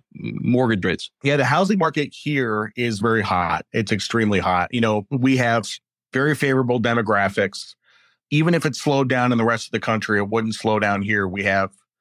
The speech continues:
Speaker 2: tens of thousands of people moving here every year. So, you know, what my perspective on housing is probably a little bit distorted, but it is very hot here.
Speaker 1: Do you think about international markets and way, the ways that China or Japan might be impacting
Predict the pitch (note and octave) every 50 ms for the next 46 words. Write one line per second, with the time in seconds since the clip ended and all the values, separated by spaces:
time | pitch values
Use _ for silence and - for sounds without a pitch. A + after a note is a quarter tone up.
0 | _ _ - - B2+ B2+ A#2+ A2+ G2 A#2+ A2+ A2+ A#2 G#2+ G#2 G#2 G2 G#2+ G2+ -
1 | A#2 A2 G#2+ A2 G#2+ G#2+ G#2+ G#2 G#2+ G#2 G2+ A2 G#2 G2+ G2 F#2+ F#2+ G#2 G2+ G2
2 | F#2+ F#2 F2+ F#2 F2+ F2+ F#2 B2+ - - - - G2+ G2 G2 F#2+ F#2 F#2 F#2 F2+
3 | - - - - A#2+ A2+ G#2+ G2+ G2+ B2+ C3 - A#2 B2+ C#3 D3 C#3+ - C3+ -
4 | - - C3 A#2 - - G#2+ A2+ G#2+ G2+ G2+ A2+ G#2+ A2 G#2 F#2+ G2+ G2 F#2+ F2+
5 | - - A2 G#2+ G#2 F#2+ G#2+ G2+ F#2+ F#2+ G2 G2 G2+ F#2+ G#2+ G2+ - - F#2+ -
6 | - G#2 G2+ A2 B2+ C3+ D3 - _ _ _ _ _ _ _ A#2+ A2 G#2+ A#2 A2+
7 | A2 G#2+ - B2 A#2 A2+ G2+ G2 A#2 G#2+ G#2+ G2+ F#2 G2 G2 F#2+ F2+ - - G2
8 | E2+ E2+ D#2+ - - - D#3 D#3 C3+ D3+ F#3 G#3 E4 - G4 C#4+ - _ _ _
9 | - C#3 B2 A2 C3+ C3 C3 C3+ C3 - C#3+ B2+ B2+ C3 C3 - C#3+ B2 - -
10 | - G2 G#2 G2+ G2 G2 F#2 - _ _ _ _ _ _ _ - B2 A#2+ A#2 A#2+
11 | A#2 A#2 A2+ G#2 G2+ - - C3 G#2 A2 G#2+ G#2 A2 A#2 A2+ G2+ - A2+ G2+ -
12 | - - C3+ A#2+ B2 B2+ B2 A#2 A2+ A2+ A2 G#2 G2 F#2+ - G#2+ - B2 A#2+ A#2
13 | A2+ A2 G#2 G2 - G#2 A2+ A#2 A2+ - B2 A#2 A2 - - A#2 A2 G#2+ G#2 G#2
14 | G2+